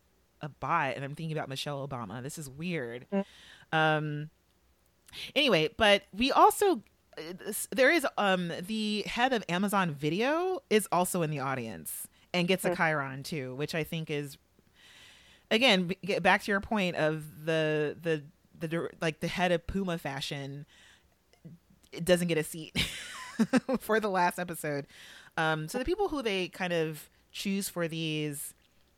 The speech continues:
Speaker 1: um, for the judging panel is very, very interesting. We don't really hear anything from Nunuri, so don't worry. She doesn't say anything. So.
Speaker 2: Right. Well, there can be no, no things said,
Speaker 1: No,
Speaker 2: really.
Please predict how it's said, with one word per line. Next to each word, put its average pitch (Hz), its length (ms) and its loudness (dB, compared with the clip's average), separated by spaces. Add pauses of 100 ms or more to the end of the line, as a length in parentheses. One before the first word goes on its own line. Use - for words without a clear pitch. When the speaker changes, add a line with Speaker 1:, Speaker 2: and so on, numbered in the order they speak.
(520)
Speaker 1:
um, 131 840 0 (640)
for 190 120 0
the 175 60 6
judging 180 300 4
panel 139 300 -6
is 285 280 -2
very, 180 380 -2
very 165 220 -2
interesting. 143 500 -8 (120)
We 233 80 -2
don't 311 140 2
really 240 160 4
hear 196 200 2
anything 160 260 0
from 147 140 -4
Nunuri, 135 460 -4
so 143 160 -2
don't 156 220 -4
worry. 131 360 -8 (120)
She - 80 -18
doesn't 131 200 -10
say 139 120 -8
anything. 135 400 -10 (1040)
So. 139 260 -4 (540)
Speaker 2:
Right. 370 340 10
Well, 240 240 12 (200)
there - 300 12
can 262 240 12
be 269 180 12
no, 233 260 12 (100)
no 220 360 12
things 233 500 10
said, 294 540 12
Speaker 1:
No, 277 240 8
Speaker 2:
really. 240 180 10